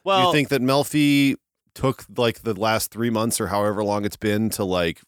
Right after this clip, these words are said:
Speaker 2: convince Tony to do it?
Speaker 1: Well, I'm, I think, like, 'cause she calls last episode, right, and says,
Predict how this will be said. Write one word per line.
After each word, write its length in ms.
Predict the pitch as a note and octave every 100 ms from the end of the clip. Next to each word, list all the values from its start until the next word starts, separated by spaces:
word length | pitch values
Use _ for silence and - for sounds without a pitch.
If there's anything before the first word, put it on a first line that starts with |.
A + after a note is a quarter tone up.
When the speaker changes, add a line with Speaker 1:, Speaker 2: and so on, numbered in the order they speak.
| _ -
Speaker 2:
convince 380 | G#2 F#2+ G#2+
Tony 240 | - G#2 F#2+
to 100 | D#2+
do 280 | D#2 E3 D#3
it? 240 | D3 B2+ _ _ _ _
Speaker 1:
Well, 140 | E3 F3+
I'm, 160 | F3 -
I 120 | D#3
think, 380 | - G#3+ A3+ -
like, 160 | D#3 C#3
'cause 160 | C#3+
she 200 | - G#3
calls 600 | F#3 - D3 D3+ D3 B2
last 340 | A2 A2+ A2 -
episode, 480 | A#2+ C3+ - - -
right, 320 | G#2 G#2+ A2 -
and 160 | G#2+
says, 340 | - G2+ G2+